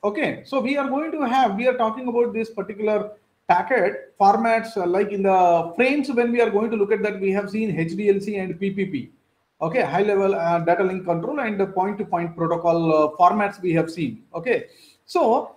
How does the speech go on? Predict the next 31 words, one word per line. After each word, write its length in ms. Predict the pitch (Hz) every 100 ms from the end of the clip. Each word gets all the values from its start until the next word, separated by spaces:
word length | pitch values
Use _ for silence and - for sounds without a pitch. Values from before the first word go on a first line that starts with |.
| _
like 300 | 185 359 254
that, 360 | 180 226 - 233
in 140 | 240
the 80 | 254
network 400 | 233 240 359 294
layer 220 | 277 269
also 260 | 233 233 277
we 160 | 247
are 80 | 233
going 240 | 190 208
to 80 | 214
deal 180 | 196 196
with 100 | 190
the 80 | 185
packetizing, 560 | 139 135 135 131 240 - -
and 180 | 233 240
in 140 | 247
this 140 | 240 -
particular 420 | 233 240 320 311
packetizing 560 | 226 - 170 151 247 285
we 80 |
are 100 | 247
going 220 | 220 247 254
to 60 |
use 240 | 220 208 196
the 80 |
I 220 | 302 170 190
P, 240 | 170 -
Internet 420 | 180 196 226 220
Protocol 420 | 190 170 165 165 151
format, 460 | 135 131 262 -